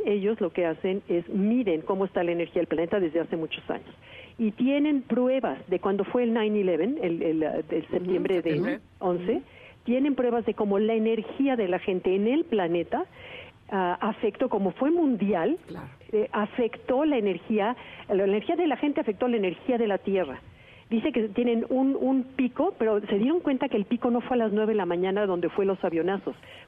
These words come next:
Speaker 1: fue en el momento que la gente nos empezamos a enterar.
Speaker 2: Claro.
Speaker 1: Ahí esa, ese miedo colectivo afectó la energía de la Tierra, como la energía de la Tierra nos afecta a nosotros, por ejemplo, en eclipses,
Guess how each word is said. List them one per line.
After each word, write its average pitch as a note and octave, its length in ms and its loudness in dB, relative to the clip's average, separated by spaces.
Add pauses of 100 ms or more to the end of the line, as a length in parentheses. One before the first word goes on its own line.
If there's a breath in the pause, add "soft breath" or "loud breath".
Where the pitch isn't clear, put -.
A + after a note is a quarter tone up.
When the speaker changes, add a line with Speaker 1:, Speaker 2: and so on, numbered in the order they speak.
Speaker 1:
fue C4 100 2
en A#3+ 60 2
el A#3+ 140 2
momento A3 440 0
que G3 120 -2
la F#3 100 0
gente G#3+ 260 -2
nos F#3 140 0
empezamos F#3+ 480 -4
a F#3+ 40 0
enterar. E3+ 340 -4 (340 loud breath)
Speaker 2:
Claro. D3+ 260 -14
Speaker 1:
Ahí G#3+ 460 0
esa, G3 360 0
ese F#3+ 420 0
miedo B3 500 2
colectivo G#3+ 720 0
afectó F#3+ 560 -2
la G#3+ 80 2
energía F#3+ 320 0
de F#3 60 0
la G3 100 0
Tierra, C#4+ 260 0 (300 loud breath)
como C#4+ 340 2
la D#4 120 2
energía G3+ 380 0
de G3+ 100 2
la A3+ 180 0
Tierra G#3+ 340 0
nos A3+ 220 0
afecta E3+ 380 -2
a - 20 2
nosotros, B3+ 340 -2
por F3+ 140 -2
ejemplo, E3+ 280 -2
en F3 120 2
eclipses, G3+ 540 0